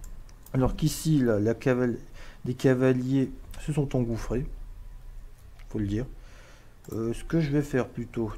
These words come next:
toi, tu vas venir devenir là. Alors là, il y a déjà une pluie de javelots pour attirer cette première unité. Bon,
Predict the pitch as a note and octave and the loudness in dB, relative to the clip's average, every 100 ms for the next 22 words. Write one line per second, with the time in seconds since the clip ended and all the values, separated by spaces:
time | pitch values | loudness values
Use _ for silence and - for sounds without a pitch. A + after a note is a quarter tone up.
0 | - B2 A2 G#2 - - - A2 G2+ B2 | -6 -2 -2 -2 -10 -20 -10 -4 0 2
1 | E3 C3+ C3 A#2+ A2 A2+ A2+ - - - | 2 4 4 4 4 2 -2 -12 -16 -16
2 | - - - - - - - - - - | -18 -18 -18 -18 -16 -14 -14 -14 -14 -14
3 | - - - - - - C#3+ B2+ G#2 A#2 | -14 -14 -16 -14 -10 -6 -2 0 2 4
4 | D3+ B2 A#2 B2+ B2 C#3+ B2+ C3+ C3 C#3 | 4 2 2 0 2 0 4 4 4 2
5 | D3 C3+ B2 - A#2+ A2+ - B2+ - A#2 | 2 2 2 2 0 0 -2 -10 -6 -2
6 | A2 G#2+ B2+ C3 G2 | 0 0 0 -2 -4